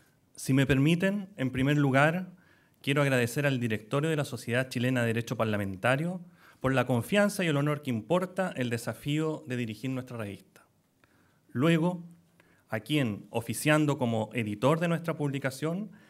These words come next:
ha contribuido significativamente a la calidad y consistencia de los contenidos de la misma, don Julián Saona. A la periodista Sofía Calvo,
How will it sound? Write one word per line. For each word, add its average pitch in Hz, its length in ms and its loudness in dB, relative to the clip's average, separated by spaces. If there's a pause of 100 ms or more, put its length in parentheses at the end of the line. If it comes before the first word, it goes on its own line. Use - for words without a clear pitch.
(200)
ha 127 120 -2
contribuido 127 760 2
significativamente 175 1200 -2
a 127 120 -2
la 123 100 -2
calidad 120 600 0
y 120 100 -10
consistencia 147 840 -2
de 139 80 -4
los 123 80 -6
contenidos 113 480 -4
de 113 60 -4
la 117 80 -2
misma, 104 420 -4 (380)
don 110 120 -4
Julián 117 380 -4
Saona. 101 460 -8 (1400)
A 123 120 2
la 127 100 6
periodista 143 460 2
Sofía 156 400 -2
Calvo, 110 440 0